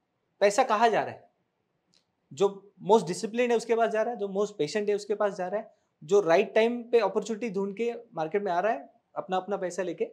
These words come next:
घर जा रहा है। हम बस बने रहे, करते रहे, करते रहे तो प्रॉब्लम होने वाला है। तो ये समझ में आया। उसके बाद फिर मैंने, अ,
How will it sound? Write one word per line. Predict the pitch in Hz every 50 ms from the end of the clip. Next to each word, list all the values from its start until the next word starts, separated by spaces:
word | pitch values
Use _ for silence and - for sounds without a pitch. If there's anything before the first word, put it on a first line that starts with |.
| - _ _ -
घर | 156 180 151
जा | 135 113
रहा | 104 110
है। | - - _ _ _ _ _ _ _ _ _ _ _ _ _ _ _ _
हम | 135 170 196 196 160
बस | 131 147 196 196 - - 147
बने | 151 160 170 208 233 202
रहे, | 202 208 208 202
करते | 208 165 160 - 208 214
रहे, | 208 202 202
करते | 190 196 185 190 202 208 202
रहे | 202 214
तो | 208 247 285 339 - _ _ _ _ _ _ -
प्रॉब्लम | 190 175 175 190 170
होने | 131 135 120 117 110
वाला | 110 110
है। | 110 - _ _ _ _ _ _ _ _ _ _ _ _ _ -
तो | 233
ये | 220 233 262
समझ | 262 254 214 208 196 190
में | 196 190
आया। | 233 277
उसके | - - - - - 226
बाद | 214 233 233 233
फिर | - 262 247 240
मैंने, | 233 233 240 254 277 294 - -
अ, | 160 160 156 160 165 160 160 165